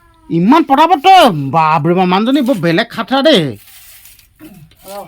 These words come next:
Speaker 1: বনা, বনা, বনা, বনা, বনা। জুই জ্বলা, জুই জ্বলা, জ্বলা। বৰ দিগদাৰ না, আৰু গেছ চেছ নাথাকিলে বৰ দিগদাৰ। জুইতে বেফালে ৰ'দৰ, ৰ'দৰ গৰমতো বৰ কষ্ট হৈ যায়, হয়নে?
Speaker 2: অ।
Speaker 1: হয়নে?
Speaker 2: অ।
Speaker 1: কষ্ট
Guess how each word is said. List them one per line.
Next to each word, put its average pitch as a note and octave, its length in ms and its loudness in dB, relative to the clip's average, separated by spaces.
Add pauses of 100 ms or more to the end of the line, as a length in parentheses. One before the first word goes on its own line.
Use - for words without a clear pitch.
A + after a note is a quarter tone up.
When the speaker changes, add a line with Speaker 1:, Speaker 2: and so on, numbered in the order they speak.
(300)
Speaker 1:
বনা, A#2+ 200 -10
বনা, A#2 180 -12
বনা, A2+ 180 -12
বনা, A2 140 -14 (640)
বনা। C#3 160 -10 (1900)
জুই C3+ 140 -10
জ্বলা, C3 160 -8
জুই A#2+ 160 -10
জ্বলা, A#2 180 -10
জ্বলা। A2+ 180 -12
বৰ D#3 160 -6
দিগদাৰ E3+ 280 -2
না, F3 140 -2
আৰু B2+ 100 -6 (420)
গেছ D#3+ 240 -6
চেছ F3 240 -10
নাথাকিলে C3+ 320 -10 (100)
বৰ B2+ 140 -8
দিগদাৰ। C#3+ 260 -8
জুইতে B2 280 -8 (360)
বেফালে C#3 260 -6 (140)
ৰ'দৰ, A#2 260 -6 (100)
ৰ'দৰ A#2 240 -6 (160)
গৰমতো C3+ 380 -6 (100)
বৰ C3 160 -12
কষ্ট B2 240 -14
হৈ A#2+ 120 -10
যায়, A2+ 80 -8
হয়নে? D#3 140 -10 (380)
Speaker 2:
অ। - 20 -10 (560)
Speaker 1:
হয়নে? G3+ 160 -4 (340)
Speaker 2:
অ। - 40 -2 (960)
Speaker 1:
কষ্ট B2+ 180 -12